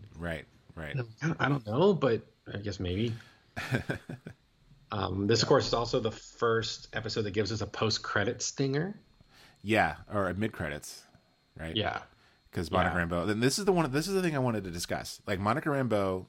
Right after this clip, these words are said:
Speaker 1: like, this is where she becomes a, she becomes a superhero, basically,
Speaker 2: Yep.
Speaker 1: right? And, um, I guess in the comics she's called Photon, right?
Speaker 2: Or
Speaker 1: Or,
Speaker 2: Spectrum.
Speaker 1: or Spectrum.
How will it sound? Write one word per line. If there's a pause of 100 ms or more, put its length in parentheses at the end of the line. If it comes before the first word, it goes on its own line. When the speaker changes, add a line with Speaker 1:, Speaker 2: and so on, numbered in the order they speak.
(140)
Speaker 1:
like,
this
is
where
she
becomes
a,
she
becomes
a
superhero,
basically,
Speaker 2:
Yep.
Speaker 1:
right? (680)
And,
um,
I
guess
in
the
comics
she's
called
Photon, (220)
right? (180)
Speaker 2:
Or
Speaker 1:
Or,
Speaker 2:
Spectrum.
Speaker 1:
or
Spectrum.